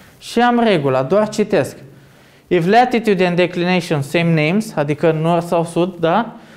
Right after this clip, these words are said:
Am formula clară. Dacă sunt de semne contrare, am pus, trebuie să am grijă să folosesc minusul din față. Am calculat valoarea,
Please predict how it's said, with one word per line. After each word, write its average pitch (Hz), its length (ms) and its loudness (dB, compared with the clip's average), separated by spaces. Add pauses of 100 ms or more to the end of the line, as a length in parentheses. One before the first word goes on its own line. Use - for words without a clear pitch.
(220)
Am 247 240 -2
formula 214 520 0
clară. 147 400 -4 (1300)
Dacă 180 560 2
sunt 170 220 -2
de 156 180 0
semne 147 360 -2
contrare, 208 800 0
am 208 240 0
pus, 202 320 -2 (200)
trebuie 175 260 -2
să 165 420 -4
am 147 240 -4
grijă 165 400 -6 (280)
să - 140 -10
folosesc 143 560 -4
minusul 139 420 -6
din 131 140 -10
față. 110 320 -12 (540)
Am 190 260 0
calculat 214 640 2
valoarea, 208 680 2